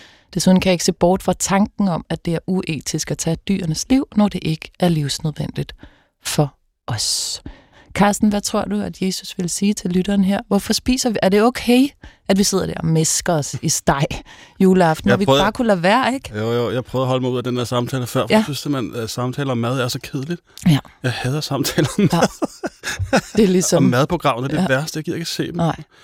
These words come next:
Speaker 1: Det er for
Speaker 2: Øh,
Speaker 1: flat på en eller anden måde.
Speaker 2: ja, men, øh, hende her, øh, spørgeren der, hun har jo fuldstændig ret, punktum. <clears throat> Og så tror jeg egentlig også, at han ville være veganer, hvis han kom tilbage der.
Speaker 1: Er det rigtigt?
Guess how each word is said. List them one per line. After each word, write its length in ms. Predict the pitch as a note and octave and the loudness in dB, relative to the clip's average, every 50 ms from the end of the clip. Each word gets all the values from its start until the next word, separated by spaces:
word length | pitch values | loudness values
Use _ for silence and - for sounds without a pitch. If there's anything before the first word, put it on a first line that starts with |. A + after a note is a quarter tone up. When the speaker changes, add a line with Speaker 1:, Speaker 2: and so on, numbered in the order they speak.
| - - - - - _ - | -20 -20 -20 -20 -18 _ 2
Speaker 1:
Det 100 | G3 D#3+ | 4 6
er 40 | C3+ C3+ | 6 6
for 60 | C3 | 6
Speaker 2:
Øh, 40 | B2+ | 6
Speaker 1:
flat 240 | G#3 G3+ G#3+ A3 - | 4 4 2 2 -2
på 80 | - C#4 | -4 -4
en 60 | C4+ | -2
eller 100 | A#3+ A#3 | -2 -2
anden 100 | A#3 A3+ A3 | -2 -2 0
måde. 280 | G#3+ G#3+ A3 B3 C3 C#3 | 0 0 2 2 4 2
Speaker 2:
ja, 100 | C#3 C3 | 2 0
men, 200 | - B2+ C3+ C3 | 0 -2 0 2
øh, 380 | B2+ B2 B2 A#2+ A#2 A#2+ B2 G2+ | 2 2 2 2 0 0 0 0
hende 200 | B2 C#3+ D#3 D3+ | 2 2 4 4
her, 160 | D#3 D3 C3 E2+ C2 | 4 2 0 -2 -4
øh, 220 | - A#2+ G#2+ G#2 A2 | -6 -6 -6 -6 -6
spørgeren 380 | - - B2+ B2 B2+ C3+ - | -6 -2 0 0 2 2 2
der, 160 | C3+ C3 A#2+ | 2 2 0
hun 140 | A2 A#2 B2+ | 0 0 0
har 80 | B2+ B2 | 0 0
jo 120 | A#2 A2 G#2 | 0 0 -2
fuldstændig 420 | - - B2+ B2 C#3 A#2 G#2+ F#2+ | -4 -8 -6 -6 -4 -4 -4 -2
ret, 160 | F2 F#2 G2 | -2 -4 -4
punktum. 380 | - - A#2 A2+ - B2+ A#2 - - _ _ | -4 -4 -4 -4 -4 -6 -8 -10 -12 _ _
<clears throat> 120 | - A2+ G#2 - - - - _ _ _ _ - - - - - _ _ _ _ _ _ | -8 -8 -8 -8 -12 -16 -16 _ _ _ _ -12 -12 -12 -16 -18 _ _ _ _ _ _
Og 140 | A2 G#2 | -2 0
så 80 | F#2 G#2+ | 0 -2
tror 240 | F#2+ - G#2+ G2+ G2+ | -2 0 0 2 2
jeg 40 | G#2 | 2
egentlig 180 | G2 F2 F2 | 0 0 -2
også, 200 | E2+ F2+ F2+ G2+ | -4 -4 -2 -2
at 60 | G#2 | -2
han 20 | G#2 | 0
ville 160 | G2+ F#2 F#2 | 0 -2 -2
være 140 | F#2 F2+ F2 | -2 -4 -4
veganer, 380 | F2 F2+ F2+ G2 D#2+ - - G2 | -4 -4 -2 -2 -2 -2 -4 -6
hvis 100 | F#2+ F2 | -6 -6
han 160 | F#2 F#2+ F#2+ | -6 -8 -8
kom 220 | - - G2 F#2+ | -8 -8 -8 -8
tilbage 280 | F#2+ G2 - G2 G2 G2 | -8 -6 -6 -6 -6 -4
der. 80 | G2+ G2 | 0 2
Speaker 1:
Er 60 | - G3 | 2 2
det 120 | G#3+ G3+ | 4 2
rigtigt? 300 | A#3 C4 C4+ - D#4+ D#4+ | 2 -2 -2 -4 -10 -12